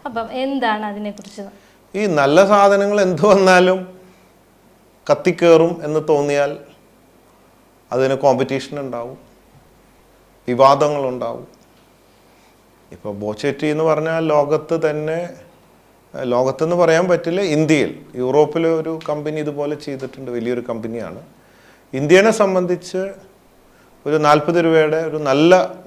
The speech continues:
Speaker 2: ക്വാളിറ്റി ടീ വാങ്ങുമ്പോൾ അതിലൊരു ഫ്രീ ലക്കി ഡ്രോ കൂപ്പൺ ലഭിക്കുകയും അതിൽ ഇരുപത്തഞ്ച് കോടി, പത്ത് ലക്ഷം,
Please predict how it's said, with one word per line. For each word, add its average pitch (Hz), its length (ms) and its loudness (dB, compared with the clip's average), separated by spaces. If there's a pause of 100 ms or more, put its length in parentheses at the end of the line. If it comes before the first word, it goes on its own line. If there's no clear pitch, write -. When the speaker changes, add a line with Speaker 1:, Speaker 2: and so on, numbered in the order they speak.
(120)
Speaker 2:
ക്വാളിറ്റി 139 500 -2 (100)
ടീ 131 100 -4
വാങ്ങുമ്പോൾ 120 520 -8 (1080)
അതിലൊരു 139 220 -2
ഫ്രീ 143 280 0
ലക്കി 156 340 2
ഡ്രോ 139 300 -4
കൂപ്പൺ 139 320 -8
ലഭിക്കുകയും 120 580 -8 (1040)
അതിൽ 139 240 2 (960)
ഇരുപത്തഞ്ച് 139 460 -2
കോടി, 131 400 -4 (1200)
പത്ത് 139 300 0
ലക്ഷം, 139 280 -4